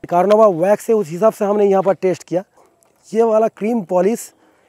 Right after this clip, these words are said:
इस surface को एकदम super hydrophobic बना दिया। तो मेरे ख्याल से company को ये वाला चीज़ भी mention करना चाहिए था product के ऊपर में। दोस्तों, अभी इस क्रीम polish को हम यूज़ करेंगे पॉलिशर मशीन की मदद से।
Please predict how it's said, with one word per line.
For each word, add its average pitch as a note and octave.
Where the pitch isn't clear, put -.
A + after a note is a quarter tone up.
इस F3
surface F#3+
को A3
एकदम G3
super A#3
hydrophobic G#3
बना F#3+
दिया। E3+
तो F3
मेरे F#3
ख्याल A#3+
से A#3+
company A3
को A#3
ये G3
वाला A3+
चीज़ G#3+
भी A3
mention F#3
करना G#3+
चाहिए A3+
था A3
product F#3+
के G3+
ऊपर D#3
में। D#3
दोस्तों, G3
अभी C4
इस F#3+
क्रीम A#3+
polish A#3+
को B3
हम A#3+
यूज़ A3+
करेंगे A#3
पॉलिशर G3+
मशीन F3+
की E3+
मदद C#3+
से। D#3+